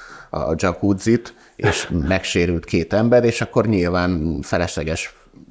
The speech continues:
őt mindenféle tortúrának kitenni, mert hogy kap másfél évet, azért is, akkor is elgondolkodik azzal, hogy többet nem fog részegen gyújtogatni. De most, hogy megérkezett oda tíz-húsz-háromszázezer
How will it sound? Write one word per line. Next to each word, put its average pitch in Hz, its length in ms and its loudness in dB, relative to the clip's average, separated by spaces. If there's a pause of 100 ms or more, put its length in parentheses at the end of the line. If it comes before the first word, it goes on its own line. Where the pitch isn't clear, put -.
(200)
őt 80 400 -2
mindenféle 90 480 0
tortúrának 87 640 0
kitenni, 95 600 0 (280)
mert 87 340 0
hogy - 260 -2 (100)
kap - 220 -2
másfél 87 420 0
évet, 90 460 2
azért 85 460 -4
is, 82 220 -2 (160)
akkor 78 380 -6
is 80 140 -4
elgondolkodik 80 760 -2
azzal, 85 180 -2
hogy 80 120 -4
többet 85 320 -2
nem 85 120 -4
fog 80 200 -6
részegen 82 460 -2
gyújtogatni. 82 640 -2 (320)
De 87 400 0
most, 101 260 2
hogy 90 120 0
megérkezett 92 640 0
oda 85 180 0
tíz-húsz-háromszázezer 87 1600 -2